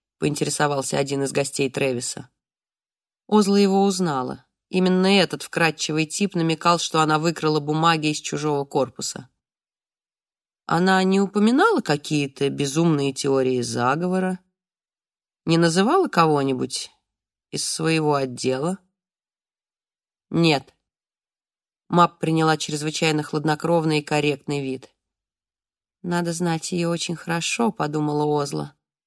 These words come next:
«чтобы понять, что она всё ещё клокочет от ярости». «Она что-нибудь говорила о депешах, которые расшифровала?»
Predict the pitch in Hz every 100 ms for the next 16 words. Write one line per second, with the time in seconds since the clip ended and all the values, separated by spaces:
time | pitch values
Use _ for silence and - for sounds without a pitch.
0 | _ - - 165 160 165 170 165 - -
1 | 160 131 - - 160 151 - - 156 147
2 | 156 147 - 147 143 156 135 135 - -
3 | - _ _ _ _ _ _ _ _ _
4 | _ _ _ _ - 165 160 220 208 202
5 | 190 208 240 330 214 156 147 - 139 156
6 | - 196 - - _ - 180 185 180 170
7 | 170 - 175 175 170 165 156 156